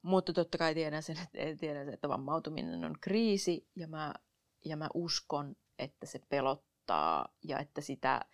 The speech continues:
sitä ei varsinaisesti kukaan halua omalle kohdalle. Ja jotenkin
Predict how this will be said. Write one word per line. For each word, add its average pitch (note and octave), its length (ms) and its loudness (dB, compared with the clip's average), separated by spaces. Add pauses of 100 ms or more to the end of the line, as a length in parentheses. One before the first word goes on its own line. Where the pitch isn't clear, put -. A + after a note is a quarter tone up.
(320)
sitä D3 300 4
ei C3+ 200 2
varsinaisesti - 920 -2
kukaan - 440 -2 (100)
halua C#3 560 0
omalle B2+ 360 -6 (100)
kohdalle. D#3 600 -2 (2500)
Ja F#3 60 6
jotenkin F#3 680 4